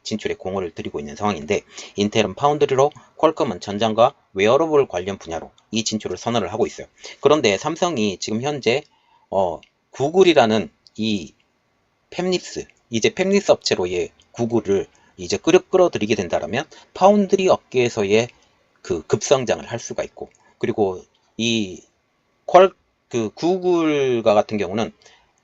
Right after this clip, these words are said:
에이아이 그리고, 음, 자율주행, 웨이모, 뭐 자율주행이나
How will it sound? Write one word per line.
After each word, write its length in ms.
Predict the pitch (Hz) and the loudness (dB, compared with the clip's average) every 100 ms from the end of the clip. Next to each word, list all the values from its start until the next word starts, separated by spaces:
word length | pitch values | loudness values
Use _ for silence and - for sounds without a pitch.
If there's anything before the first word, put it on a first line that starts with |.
| - | 0
에이아이 400 | 120 180 92 - _ _ _ _ _ | 2 4 2 0 _ _ _ _ _
그리고, 380 | 113 101 131 175 _ _ _ _ _ _ _ _ _ _ _ _ _ 110 | -8 0 2 2 _ _ _ _ _ _ _ _ _ _ _ _ _ -8
음, 320 | 104 95 - _ _ - | -6 -8 -14 _ _ 0
자율주행, 560 | 107 139 156 - - - _ _ _ _ _ _ | 4 4 4 0 -6 -10 _ _ _ _ _ _
웨이모, 400 | 104 113 139 113 - _ | 0 2 2 -2 -8 _
뭐 200 | 90 98 | -8 -8
자율주행이나 1300 | 107 110 131 127 110 101 - _ _ - 107 110 | -2 0 0 0 -2 -2 -8 _ _ -10 -2 0